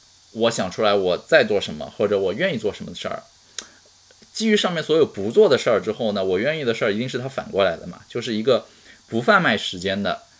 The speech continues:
可以复利累加的，容易被标准化的，有技术含量的，能帮自己和帮别人赚钱，还能够顺带输出内容的玩意儿，是不是？你们想想是不是？就是这些标准都在我，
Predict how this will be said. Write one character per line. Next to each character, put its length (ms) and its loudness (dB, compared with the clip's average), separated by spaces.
可 240 2
以 140 4
复 160 -6
利 120 2
累 200 4
加 260 -2
的， 160 -2
容 220 0
易 80 0
被 160 2
标 280 2
准 180 -6
化 260 -2
的， 160 -8
有 280 4
技 160 -2
术 140 2
含 240 -2
量 220 -2
的， 160 -8
能 240 2
帮 200 4
自 220 -6
己 360 -4
和 300 0
帮 200 4
别 120 2
人 120 2
赚 220 0
钱， 400 -6
还 420 -2
能 180 0
够 300 2
顺 480 0
带 260 4
输 200 -6
出 160 -4
内 240 0
容 160 2
的 80 -2
玩 160 -4
意 20 -10
儿， 140 -8
是 100 -12
不 60 -6
是？ 220 -4
你 80 -8
们 80 -2
想 160 2
想 120 -4
是 120 -6
不 80 -12
是？ 160 -12
就 120 -2
是 60 0
这 180 6
些 100 2
标 180 6
准 160 0
都 140 6
在 140 6
我， 340 -2